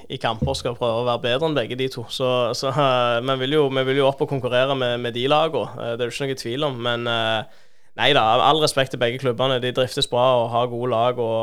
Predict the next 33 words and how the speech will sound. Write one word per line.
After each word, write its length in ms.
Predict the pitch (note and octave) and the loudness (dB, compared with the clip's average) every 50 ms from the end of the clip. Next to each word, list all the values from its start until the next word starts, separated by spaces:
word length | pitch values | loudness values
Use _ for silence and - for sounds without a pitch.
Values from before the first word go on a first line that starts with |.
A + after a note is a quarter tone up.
| A2+ A2 | -2 -2
eh, 340 | A2+ A2+ A2+ A2 A2+ A#2 A#2 - | -2 -4 -4 -6 -8 -8 -10 -8
konkurransedyktige, 760 | B2 B2 A#2+ A#2+ A#2+ B2 - C3+ C3 A#2+ - - B2+ A#2+ A#2 | -8 -6 -4 -4 -4 -4 -4 -6 -6 -8 -8 -8 -8 -6 -4
så, 180 | - A#2 A2+ - - - - - - - - - | -4 -4 -6 -6 -10 -18 -20 -20 -20 -20 -18 -14
eh, 480 | - - G2 F#2+ G2+ G2 G2 F2 F#2 E2+ C3+ | -10 -8 -6 -6 -6 -6 -6 -8 -10 -4 -2
her 160 | C#3 C#3+ C#3 | 0 0 2
handler 240 | C#3+ B2 A2 A2+ A#2+ | 0 -2 -2 -2 -2
det 80 | C3 C3 | -2 -2
rett 160 | B2+ - C3 | -2 -2 -4
og 80 | B2 B2 | -6 -6
slett 160 | A#2+ - B2 | -6 -6 -6
om 80 | A#2 | -6
at 160 | B2 A#2+ - - A2+ | -6 -6 -6 -4 -4
spiller-, 600 | - - - A#2+ A2 A2+ B2 C3 C3+ C3 B2 A2 A2+ - - | -2 0 0 0 2 2 2 0 0 0 -2 -2 -2 -2 0
spillerne 400 | - B2 G#2+ G#2+ A#2+ C3+ C#3 B2+ | 0 0 0 0 0 0 0 -2
som 240 | - B2+ A#2+ A#2+ | -2 -4 -4 -4
vi, 80 | A#2+ A#2 A#2 A#2 A#2 A2 A2 A2 A2+ A#2+ | -2 -2 -2 -2 -2 -2 -4 -6 -6 -6
vi 80 | - - | -6 -6
kjemper 460 | A#2 A2+ A2+ - - B2+ C3 C3+ C3 | -6 -6 -8 -8 -4 -2 -2 -2 -2
om, 100 | B2 A#2 A#2 A2+ A2+ A2+ | -4 -6 -6 -6 -6 -6
eh, 640 | A2 A2 G#2+ G#2+ G#2+ A2 G2+ - - - - - - - A2+ A2+ - | -6 -6 -6 -6 -8 -8 -8 -8 -8 -10 -10 -10 -12 -12 -10 -10 -8
stort 240 | - C3 B2+ - | -8 -8 -6 -4
sett 160 | B2+ B2 - C3 | -6 -6 -6 -6
er 80 | B2 | -6
mye, 160 | A#2 A2+ A2 | -6 -6 -6
mye 320 | A#2+ C3 B2+ A#2+ A#2 E2+ - - - - - - - - - - | -4 -4 -4 -4 -6 -8 -10 -14 -18 -20 -20 -20 -20 -20 -12 -6
det, 80 | - C#3+ D3+ D3+ C#3+ D3 | -4 -2 -2 0 2 4
det 60 | D#3 | 4
er 80 | D#3 | 4
ganske 200 | D3 C3+ - F3 E3 | 4 2 0 2 4
nærme 400 | D#3+ D3+ B2+ G#2+ G#2+ A#2+ D3 E3 | 4 4 4 2 0 0 0 0
da, 60 | D3+ - A2 | 0 0 -2
i 60 | A#2+ C3 | -2 -4
nivå, 260 | C3+ C3 B2 B2+ C#3 | -2 -2 0 0 0